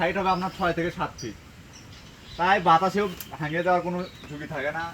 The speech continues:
এবং বাজার মূল্য খুব ভালো পাওয়া যায়। এবং এই গাছগুলো আর একটা বৈশিষ্ট্য হচ্ছে, আমাদের শিশু কালচার চারায়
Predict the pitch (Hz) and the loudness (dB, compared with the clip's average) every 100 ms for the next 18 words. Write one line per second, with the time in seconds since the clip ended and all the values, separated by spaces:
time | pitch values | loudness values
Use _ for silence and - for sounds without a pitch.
0 | - - - - - - - 175 196 208 | -12 -16 -16 -18 -18 -16 -10 -2 0 0
1 | 208 - - - 165 185 185 180 175 180 | -2 -14 -10 2 4 4 0 -2 -2 -2
2 | 147 147 127 123 107 104 - - - - | 2 2 0 -4 -4 -10 -14 -20 -20 -20
3 | - - - - - - - - - - | -16 -16 -14 -14 -14 -16 -16 -16 -16 -18
4 | - - - - - - 202 220 233 220 | -18 -18 -16 -16 -16 -4 4 8 8 4
5 | 214 202 190 196 196 202 185 196 202 175 | 0 2 4 2 2 2 2 0 0 2
6 | 170 190 - 190 180 - 196 208 - - | 0 -4 -2 -2 -2 -2 -2 -2 -8 -8
7 | 156 175 196 196 190 - - 175 196 202 | -4 -2 0 0 -2 -8 -12 -8 -4 -2
8 | 185 190 185 180 196 | 0 -2 0 2 2